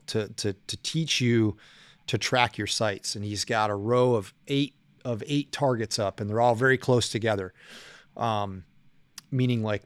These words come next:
they're only, like, six or seven inches apart. And his, and the purpose of the drill is to hit each of those targets with two shots each, but to make your shot cadence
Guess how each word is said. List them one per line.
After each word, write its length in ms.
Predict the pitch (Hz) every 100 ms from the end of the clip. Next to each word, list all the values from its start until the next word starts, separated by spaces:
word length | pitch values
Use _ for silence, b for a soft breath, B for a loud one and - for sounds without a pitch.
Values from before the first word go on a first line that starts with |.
| _
they're 180 | 120 120
only, 200 | 120 110
like, 200 | 101 -
six 320 | - 135 -
or 40 |
seven 280 | - 127 110
inches 320 | 110 110 98
apart. 440 | 98 - 117 98 - -
And 160 | 110 101
his, 360 | 107 101 - -
and 160 | 117 107
the 60 |
purpose 440 | 104 165 175 147 -
of 60 |
the 80 | 117
drill 480 | 101 127 147 120 110 B B B B
is 160 | 127 -
to 80 | 127
hit 360 | - 156 151
each 240 | 151 151 165
of 60 |
those 160 | 139 123
targets 480 | - 143 117 107 113
with 120 | 101
two 160 | - 139
shots 400 | - 131 120 -
each, 400 | 120 160 - - b b b b b
but 160 | 120 -
to 80 |
make 300 | 117 127 127
your 80 | 120
shot 360 | - 156 147 -
cadence 580 | 127 110 107 - -